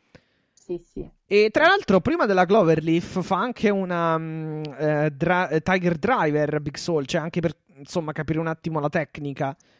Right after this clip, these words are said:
Speaker 2: Cioè non è male
Speaker 1: Sì,
Speaker 2: come
Speaker 1: sì.
Speaker 2: wrestler. Tiger Driver sarebbe la power bomb sul ginocchio praticamente.
Speaker 1: Sì, sì, sì, sì. E, eh,
Speaker 2: L'Underhook
Speaker 1: diciamo
Speaker 2: pow-,
Speaker 1: che
Speaker 2: pile driver, sì.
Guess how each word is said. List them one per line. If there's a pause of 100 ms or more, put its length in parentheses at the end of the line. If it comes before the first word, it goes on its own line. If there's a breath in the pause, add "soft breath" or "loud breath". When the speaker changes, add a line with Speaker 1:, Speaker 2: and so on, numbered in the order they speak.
Speaker 2:
Cioè
non
è
male
Speaker 1:
Sì,
Speaker 2:
come
Speaker 1:
sì.
Speaker 2:
wrestler.
Tiger
Driver
sarebbe
la
power
bomb
sul
ginocchio
praticamente. (160)
Speaker 1:
Sì, (320)
sì, (160)
sì,
sì. (440)
E,
eh,
Speaker 2:
L'Underhook
Speaker 1:
diciamo
Speaker 2:
pow-,
Speaker 1:
che
Speaker 2:
pile
driver, (320)
sì.